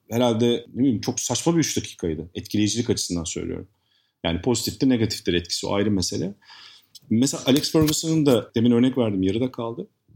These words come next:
Bu şey etkisi çok fazla. Korkmak, korku. Yani insanları yönlendirmek. Bu şeyde de çok konuşuluyor işte, davranış biliminde de, işte siyasilerin de çok kullandığı bir şey. Yani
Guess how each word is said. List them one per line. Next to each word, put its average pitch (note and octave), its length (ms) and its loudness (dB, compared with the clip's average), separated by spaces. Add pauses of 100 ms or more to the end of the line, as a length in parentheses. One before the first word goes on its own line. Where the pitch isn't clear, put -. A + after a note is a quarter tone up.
(100)
Bu - 140 2
şey F#3+ 260 2
etkisi - 320 -2
çok - 200 -2
fazla. E2 440 0 (140)
Korkmak, B2 640 0
korku. G#2 540 0 (240)
Yani F#2 200 -2
insanları G#2+ 440 2
yönlendirmek. G#2 760 2
Bu G2+ 260 0
şeyde G#2+ 300 -2
de G#2+ 60 0
çok G2+ 180 -8
konuşuluyor G2 420 -2
işte, E2+ 240 -4
davranış F2 420 -2
biliminde F#2 420 0
de, E2+ 240 -2 (280)
işte - 160 -6
siyasilerin G2 680 0
de G2 80 0
çok - 180 -6
kullandığı D#2+ 520 -6
bir - 60 -6
şey. - 220 -10 (120)
Yani F#2+ 400 0